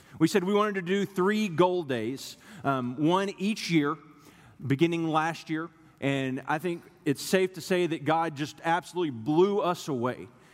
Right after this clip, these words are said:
And one day, this church gave five hundred and thirty plus thousand dollars to make sure that this, um, church had reach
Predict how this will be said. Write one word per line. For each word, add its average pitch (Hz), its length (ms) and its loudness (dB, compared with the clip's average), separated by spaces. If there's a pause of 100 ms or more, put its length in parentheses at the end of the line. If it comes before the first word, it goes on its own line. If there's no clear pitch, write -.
(140)
And 135 160 4
one 170 180 2
day, 170 240 2
this 160 180 0
church 175 280 -2
gave 156 180 2
five 156 240 0
hundred 160 300 -2
and 139 180 0
thirty 156 400 0 (240)
plus 160 360 0
thousand 156 580 -2
dollars 123 720 -2 (320)
to 147 120 2
make 156 280 2
sure 165 460 0
that 139 260 -2
this, 170 400 2 (300)
um, 117 260 -2
church 165 640 -2 (300)
had 160 320 0
reach 165 560 -2